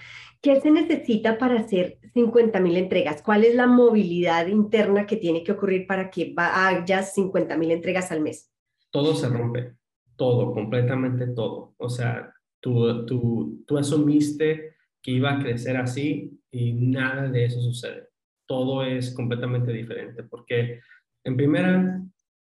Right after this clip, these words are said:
Speaker 2: las amistades, asociaciones, relaciones que existen a un nivel, cuando te va, cu-, eh, todo se amplifica.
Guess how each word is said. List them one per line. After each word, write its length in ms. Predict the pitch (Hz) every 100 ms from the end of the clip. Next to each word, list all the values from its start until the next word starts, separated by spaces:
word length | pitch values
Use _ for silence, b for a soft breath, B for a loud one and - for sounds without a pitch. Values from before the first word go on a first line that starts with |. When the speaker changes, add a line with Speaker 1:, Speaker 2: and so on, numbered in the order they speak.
| _ _
Speaker 2:
las 360 | 143 131 127 123
amistades, 760 | 120 120 - 135 135 139 139
asociaciones, 800 | 131 120 117 113 - 123 120 127
relaciones 880 | 117 104 - - 120 120 123 120 -
que 60 | -
existen 640 | - - 127 123 131 120
a 60 | 110
un 160 | 117
nivel, 460 | 120 117 127 185 - _ _
cuando 300 | 120 120 120
te 100 | 123
va, 340 | 120 127 123 -
cu-, 200 | - 127
eh, 100 | 120
todo 220 | 143 147
se 120 | 160 147
amplifica. 600 | 123 117 - - -